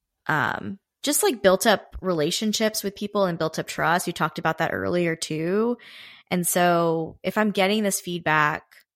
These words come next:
all guts out on the table from somebody that I don't have any trust with, yeah, it's not nice to hear and I might not receive it as well,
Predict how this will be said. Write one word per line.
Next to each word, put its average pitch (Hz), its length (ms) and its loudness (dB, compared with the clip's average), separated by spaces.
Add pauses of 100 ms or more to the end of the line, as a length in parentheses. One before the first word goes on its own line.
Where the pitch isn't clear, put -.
(140)
all 170 180 2
guts 175 220 -2
out 170 100 2
on 165 80 0
the 160 80 -4
table 156 600 -2 (1000)
from 165 640 4
somebody 175 460 2
that 165 180 2
I 151 100 0
don't 160 240 0
have 165 160 -2
any 160 160 -6
trust - 440 -6
with, 175 380 0 (200)
yeah, 156 520 4
it's - 840 -8 (260)
not 165 200 0
nice 156 280 -4
to 170 80 -6
hear 160 360 -2
and 160 220 -2
I 147 100 -2
might 156 260 -4
not 156 180 -2
receive 143 360 -6
it 170 100 0
as 175 140 -2
well, 208 480 2